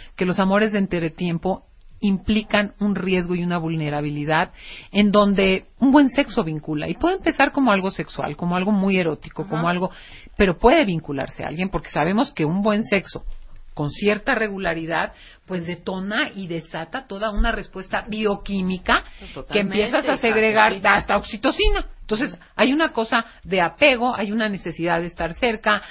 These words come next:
Speaker 1: hay un deseo de compartir más y más,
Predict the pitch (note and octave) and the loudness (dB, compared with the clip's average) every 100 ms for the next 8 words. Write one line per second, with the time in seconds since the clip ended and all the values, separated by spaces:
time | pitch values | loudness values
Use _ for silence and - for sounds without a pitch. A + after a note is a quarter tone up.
0 | - - G#3 G#3+ G3+ F3+ - F#3 F#3 F3+ | -8 0 2 2 -2 -4 -2 -4 -4 -6
1 | E3 D#3+ G#3 F#3+ F3+ F#3+ F#3 F#3 - - | -2 -2 -2 -4 -4 0 0 -2 -8 -10
2 | F#3 F3+ A3 A3+ | -4 0 2 2